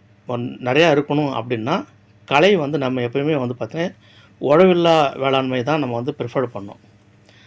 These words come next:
அப்போ நம்ம இருக்கிற அந்த பெரிய பெரிய பூண்டு செடி, களை செடியெல்லாம் இருக்குன்னா, அதை வந்து நம்ம பிடுங்கி வந்து நம்ம தோட்டத்தை வெளி-, விட்டு வெளியே எறிஞ்சிடணும். இந்த உழவு ஓட்டி சுத்தமா அந்த கிரிக்கெட் மைதானம் மாதிரி சுத்தமா வச்சிருந்தா, நம்ம மண் வளம் வந்து குறைஞ்சிருங்க.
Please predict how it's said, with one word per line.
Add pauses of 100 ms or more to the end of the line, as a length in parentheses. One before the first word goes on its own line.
(160)
அப்போ
நம்ம
இருக்கிற
அந்த
பெரிய
பெரிய
பூண்டு
செடி,
களை
செடியெல்லாம்
இருக்குன்னா, (460)
அதை
வந்து
நம்ம (100)
பிடுங்கி
வந்து
நம்ம
தோட்டத்தை
வெளி-,
விட்டு
வெளியே
எறிஞ்சிடணும். (500)
இந்த
உழவு
ஓட்டி
சுத்தமா
அந்த
கிரிக்கெட்
மைதானம்
மாதிரி
சுத்தமா
வச்சிருந்தா, (460)
நம்ம
மண்
வளம்
வந்து
குறைஞ்சிருங்க.